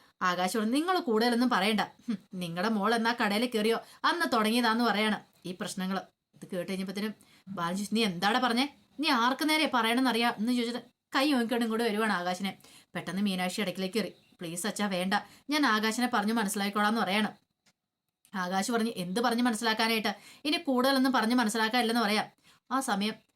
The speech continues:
ശ്രീകല പറഞ്ഞു, "എന്നാലും ഇത്രയ്ക്ക് വേണ്ടിയിരുന്നില്ല ബാല, ഞങ്ങൾ ഇവിടെ വന്നത് ദേ ബാലൻ്റെ ഈ അവസ്ഥ കണ്ടിട്ട് സഹായിക്കാൻ ഓർത്തു വന്നാ.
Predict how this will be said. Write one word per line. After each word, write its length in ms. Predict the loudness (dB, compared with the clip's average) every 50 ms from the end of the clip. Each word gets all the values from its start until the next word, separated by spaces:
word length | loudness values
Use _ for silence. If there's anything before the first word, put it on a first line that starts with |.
| _ _ _ -16
ശ്രീകല 360 | -12 -10 -8 -6 -4 -4 -2
പറഞ്ഞു, 220 | -2 -2 -4 -6 -6
"എന്നാലും 400 | -8 -8 -6 -4 -4 -2 -2 -4 -6 -8 _ -16
ഇത്രയ്ക്ക് 400 | -16 -12 -8 -6 -4 -4 -2 0
വേണ്ടിയിരുന്നില്ല 520 | 0 2 2 2 2 2 2 2 0 0 2
ബാല, 220 | 2 2 2 2 0 -2 -4 -10 _ _ -6
ഞങ്ങൾ 280 | -4 -2 -2 0 0 0
ഇവിടെ 180 | 0 2 2 2
വന്നത് 300 | 2 2 2 2 0 0 -2 -4 -10 -20 _ _ -6
ദേ 100 | -4 -4 -6 -6 _ -8 -4
ബാലൻ്റെ 360 | -2 0 0 2 2 2 2
ഈ 40 | 2
അവസ്ഥ 320 | 2 0 0 -2 -2 -2
കണ്ടിട്ട് 360 | 0 0 0 -2 0 0 -2 -2 -2 -6
സഹായിക്കാൻ 600 | -2 -2 0 2 2 2 2 2 2 2 2 2
ഓർത്തു 220 | 2 0 0 0 0
വന്നാ. 180 | 0 0 0